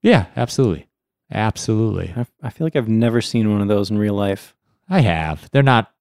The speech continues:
Speaker 1: popular. I, I
Speaker 2: Mm.
Speaker 1: absolutely have.
Speaker 2: Are they detachable, the sidecars?
Speaker 1: I believe so. I mean, you just, like, add it to a normal motorcycle. It's not a special motorcycle.
Speaker 2: Okay.
Speaker 1: How about a section of the park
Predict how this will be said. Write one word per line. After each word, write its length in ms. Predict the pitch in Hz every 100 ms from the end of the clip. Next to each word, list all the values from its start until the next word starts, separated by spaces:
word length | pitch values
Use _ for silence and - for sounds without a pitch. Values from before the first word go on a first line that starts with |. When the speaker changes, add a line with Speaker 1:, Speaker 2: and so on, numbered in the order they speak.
| _ _ _ _ _ -
Speaker 1:
popular. 640 | 92 80 - 76 - - _ _ _ _ _ _ _
I, 100 | 107
I 200 | 123 117
Speaker 2:
Mm. 60 | 156
Speaker 1:
absolutely 380 | 95 101 92 80
have. 220 | 82 85 - _ _ _
Speaker 2:
Are 80 | 113
they 140 | 143
detachable, 800 | 175 202 - 120 117 - 160 165 160 _
the 60 | -
sidecars? 760 | - 123 135 - 156 160 -
Speaker 1:
I 80 | -
believe 320 | 180 123 120
so. 260 | 104 85 78
I 80 | 85
mean, 160 | 117 113
you 100 | 113
just, 200 | 131 117
like, 160 | 98
add 240 | - 98 95
it 100 | 90
to 140 | 98
a 40 | 82
normal 320 | 85 85 80
motorcycle. 640 | 80 78 85 - - -
It's 140 | 92 -
not 140 | 98
a 40 |
special 480 | 85 - 87 80 -
motorcycle. 800 | 76 82 80 78 87 90 - 90 110
Speaker 2:
Okay. 300 | - 104 110 _ _ _ _ _ _ _
Speaker 1:
How 160 | - 123
about 500 | 147 139 135 127 - _ _ _ _ -
a 40 |
section 440 | - 123 - 131
of 100 | 120
the 60 | 104
park 600 | - - 104 104 - -